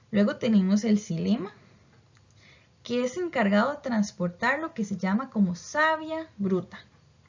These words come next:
que son agua y sales minerales. Lo transportan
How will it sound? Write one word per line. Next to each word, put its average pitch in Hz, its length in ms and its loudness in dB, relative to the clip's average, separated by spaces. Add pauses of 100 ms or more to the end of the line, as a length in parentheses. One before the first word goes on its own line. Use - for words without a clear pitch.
(140)
que 202 120 -2
son 180 380 -4 (140)
agua 330 500 2 (720)
y 214 100 2
sales 226 680 -2 (140)
minerales. 175 880 2 (1600)
Lo 202 260 6
transportan 220 1120 -2